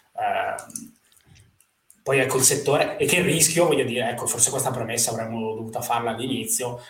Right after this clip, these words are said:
comunque si tratta di un investimento ad alto rischio. Tutti questi tipi di investimenti,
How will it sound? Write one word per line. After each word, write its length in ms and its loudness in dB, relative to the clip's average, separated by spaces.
comunque 600 4
si 120 4
tratta 220 -4
di 100 -6
un 60 -6
investimento 760 -4
ad 100 -4
alto 280 -4
rischio. 460 -6
Tutti 280 -4
questi 220 2
tipi 180 -8
di 80 -6
investimenti, 880 -8